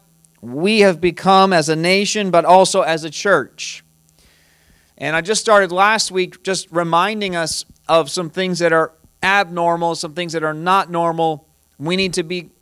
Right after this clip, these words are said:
we need to be reminded that today the church is not normal. It's not the church that God wanted. I'm perfectly fine with having coffee, and, and one day we're gonna have coffee together again,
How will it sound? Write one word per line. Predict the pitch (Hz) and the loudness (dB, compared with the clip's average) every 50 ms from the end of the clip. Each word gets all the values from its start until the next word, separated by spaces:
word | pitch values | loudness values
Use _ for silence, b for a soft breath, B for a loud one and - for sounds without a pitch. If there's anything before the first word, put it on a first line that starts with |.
| _ | _
we | - 143 156 190 | -14 -8 -6 -4
need | 208 214 196 - | -4 -4 -6 -6
to | 202 | -6
be | 175 190 190 | -4 -2 -2
reminded | 180 190 180 175 175 185 190 202 208 202 185 175 165 147 | -2 -2 -4 -2 0 0 0 0 -2 -4 -6 -8 -6 -2
that | 165 165 160 151 - _ _ _ _ _ _ _ _ _ _ _ _ - | -2 -2 -2 -2 -6 _ _ _ _ _ _ _ _ _ _ _ _ -8
today | - 180 165 151 196 208 208 196 185 175 170 160 147 _ _ _ _ _ _ _ _ _ _ _ _ _ _ _ _ _ | -8 -6 -2 2 6 6 6 6 6 2 -2 -4 -10 _ _ _ _ _ _ _ _ _ _ _ _ _ _ _ _ _
the | 135 156 | -8 -6
church | 147 - - 202 208 208 175 - - | -4 0 2 2 2 2 0 -4 -8
is | - 185 165 143 170 | -6 -6 -6 -4 0
not | 185 185 185 160 | 0 2 2 0
normal. | 160 160 165 160 151 139 120 104 90 85 - - _ _ _ _ _ _ _ _ _ _ _ _ _ _ _ _ _ _ _ _ _ _ _ _ - | 0 0 2 2 2 2 0 -4 -8 -10 -16 -20 _ _ _ _ _ _ _ _ _ _ _ _ _ _ _ _ _ _ _ _ _ _ _ _ -8
It's | 170 165 - - | -6 -6 -4 -2
not | 185 196 202 208 202 - | 2 4 4 4 4 2
the | 190 185 | -2 -6
church | 160 - 208 208 190 165 - | -4 -2 -2 -2 -2 -2 -2
that | 190 170 143 | -4 -4 -2
God | 131 170 165 160 165 170 151 | 0 2 4 4 4 2 0
wanted. | 139 135 123 113 104 82 - _ _ _ _ _ b b b b b b b b b b b - | -2 -2 -4 -4 -6 -10 -18 _ _ _ _ _ b b b b b b b b b b b 6
I'm | 170 208 240 254 247 208 | 8 8 8 8 6 2
perfectly | - - 220 240 247 190 240 233 214 196 220 220 | 2 6 6 6 6 6 4 0 0 2 0 -2
fine | 190 - - 214 214 226 226 220 214 196 | -2 0 2 4 6 6 6 4 2 0
with | 180 175 156 | -4 -4 0
having | 170 185 190 190 185 190 185 | 2 2 2 2 0 -4 -6
coffee, | - - 196 196 202 202 - - 156 143 147 | -2 0 2 2 2 0 -2 -6 -6 -6 -4
and, | 147 151 151 | -6 -6 -6
and | 143 156 156 156 | -6 -6 -4 -2
one | 170 196 208 202 185 | 0 0 0 0 2
day | 180 185 196 196 | 4 4 4 2
we're | 180 170 180 | 0 -2 -2
gonna | 160 190 180 175 | -2 -2 -4 -2
have | 165 185 185 175 | -2 -2 -2 -2
coffee | - - 185 185 175 - - 170 | 2 2 4 4 4 2 -2 -4
together | 160 151 143 147 175 170 165 147 156 139 135 | -4 -4 -2 0 2 2 2 2 0 0 -2
again, | 135 123 135 135 127 110 98 92 90 | -2 -2 -4 -4 -4 -4 -6 -8 -14